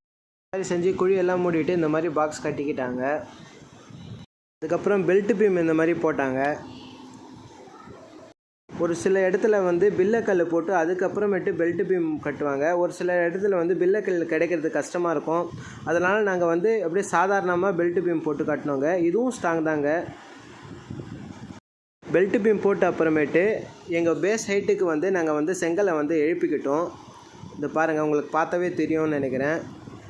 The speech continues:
எங்க பேஸ் எவ்வளோ ஹைட்டோ அந்த அளவுக்கு ஹைட்டில் வந்து நாங்க வந்து செங்கலை வந்து எழுப்பிக்கிட்டோம். உள்ள பாருங்க, பெல்ட்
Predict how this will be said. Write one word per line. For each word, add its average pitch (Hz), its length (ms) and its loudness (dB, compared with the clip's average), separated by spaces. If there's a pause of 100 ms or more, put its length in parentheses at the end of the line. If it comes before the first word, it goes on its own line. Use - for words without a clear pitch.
(220)
எங்க 156 380 0 (140)
பேஸ் 220 240 0
எவ்வளோ 202 300 2
ஹைட்டோ 165 160 0
அந்த 165 380 2
அளவுக்கு 185 340 2
ஹைட்டில் 175 420 0
வந்து 160 160 2
நாங்க 160 200 2
வந்து 151 260 0
செங்கலை 170 320 0
வந்து 151 260 2
எழுப்பிக்கிட்டோம். 151 480 0
உள்ள 202 160 4
பாருங்க, 156 340 2
பெல்ட் 165 300 2